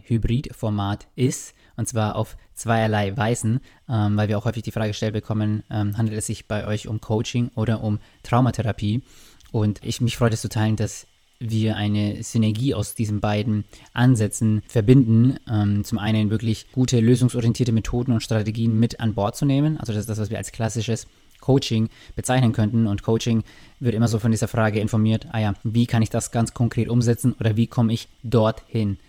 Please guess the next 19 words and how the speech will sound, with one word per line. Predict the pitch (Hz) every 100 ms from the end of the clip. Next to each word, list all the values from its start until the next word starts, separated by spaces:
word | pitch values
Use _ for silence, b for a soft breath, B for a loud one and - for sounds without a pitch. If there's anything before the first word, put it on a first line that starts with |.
| -
da | 110
an | 107
mein | 113 104
Ziel | - 131 110
in |
die | 104 95
Zukunft, | - 143 117 117 -
deswegen | 107 113 104
auch | 104 -
lösungsorientiert. | 113 131 123 117 - 104 101 - 110 117 - B B -
Und | 113
da | 104
sind | 123
halt | 117
einfach | 104 104
viele | - 107
kognitive | - 113 110 117 107 107
Strategien | - 107 104 107 107 107
wie | 107